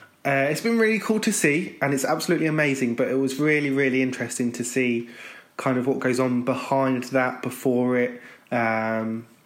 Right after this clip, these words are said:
it, yeah, it was just, it was a really interesting day.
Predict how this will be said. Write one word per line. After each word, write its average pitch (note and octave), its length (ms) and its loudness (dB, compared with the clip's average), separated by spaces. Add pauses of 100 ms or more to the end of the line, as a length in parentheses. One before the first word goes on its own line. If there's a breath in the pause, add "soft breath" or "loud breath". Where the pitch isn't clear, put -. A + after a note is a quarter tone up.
(560)
it, D3 220 -2
yeah, D#3 380 2
it C#3 40 -2
was D#3 140 0
just, - 380 -4
it F#3+ 80 4
was F3+ 120 2
a F#3 60 0
really E3+ 380 2
interesting C#3 840 0 (480 loud breath)
day. D3 480 2